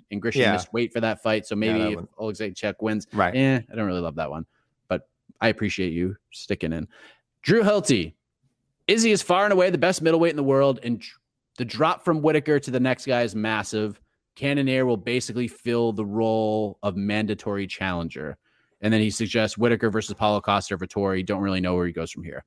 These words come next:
Speaker 1: Dylan, "Hey, Mike, hell of a card. Here's my picks. Adesanya versus Usman once Usman heals up." And,
Speaker 2: Yeah, they
Speaker 1: and
Speaker 2: don't
Speaker 1: you
Speaker 2: really
Speaker 1: know,
Speaker 2: want to.
Speaker 1: but you
Speaker 2: They'll do it
Speaker 1: know
Speaker 2: for the right
Speaker 1: when
Speaker 2: price.
Speaker 1: Hold on, there's a hear me out. And you know when there's a hear me out that we're gonna say something. They've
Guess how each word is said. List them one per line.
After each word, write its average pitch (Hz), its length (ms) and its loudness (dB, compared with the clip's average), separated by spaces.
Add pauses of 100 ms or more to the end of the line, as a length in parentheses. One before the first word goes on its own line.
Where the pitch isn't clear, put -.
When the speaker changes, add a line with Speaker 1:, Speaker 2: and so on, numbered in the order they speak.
(640)
Speaker 1:
Dylan, 139 320 4
"Hey, 180 160 6
Mike, 180 240 4
hell 180 140 4
of 160 80 2
a 156 40 2
card. 160 300 2
Here's 151 160 2
my 131 140 2
picks. - 500 -2 (1120)
Adesanya 180 520 4
versus 160 440 0
Usman 151 680 4 (400)
once 165 360 2
Usman 170 360 2
heals 151 320 2
up." 113 320 0 (600)
And, 127 140 -2
Speaker 2:
Yeah, 214 80 2
they 180 60 2
Speaker 1:
and 180 80 6
Speaker 2:
don't 196 100 4
Speaker 1:
you 208 60 4
Speaker 2:
really 247 80 2
Speaker 1:
know, 294 80 2
Speaker 2:
want - 140 0
to. 107 180 -4 (480)
Speaker 1:
but 156 140 0
you 160 160 2
Speaker 2:
They'll - 20 2
do - 60 4
it - 20 4
Speaker 1:
know 175 100 2
Speaker 2:
for - 20 -
the 202 60 6
right 208 60 4
Speaker 1:
when 202 80 0
Speaker 2:
price. 190 300 0 (380)
Speaker 1:
Hold 190 200 0
on, 214 160 2
there's 175 160 0
a 165 60 -2
hear 185 180 2
me 175 180 4
out. 120 160 4
And 95 80 -4
you 110 120 0
know 151 140 4
when 165 120 4
there's 160 140 0
a 151 40 0
hear 156 200 2
me 147 160 4
out 131 320 4
that 110 120 2
we're 110 140 0
gonna 117 140 -2
say 110 200 0
something. 107 440 -2
They've 92 200 -4